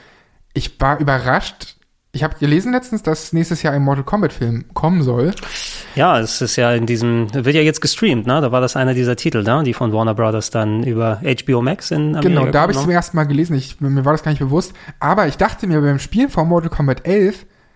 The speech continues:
Speaker 1: das ist so gut inszeniert, das ist so filmisch inszeniert, dass ich nicht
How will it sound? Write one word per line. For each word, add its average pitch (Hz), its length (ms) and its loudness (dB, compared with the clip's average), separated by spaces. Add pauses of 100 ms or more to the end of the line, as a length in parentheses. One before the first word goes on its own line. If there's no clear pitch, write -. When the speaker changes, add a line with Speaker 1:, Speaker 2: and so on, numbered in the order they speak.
(460)
Speaker 1:
das 151 240 0
ist - 220 -2
so 254 180 4
gut 240 180 2
inszeniert, 185 760 2
das 151 160 0
ist 143 140 -2
so 226 140 4
filmisch 220 600 0
inszeniert, 131 720 -2 (440)
dass 147 180 0
ich 143 140 0
nicht 175 460 0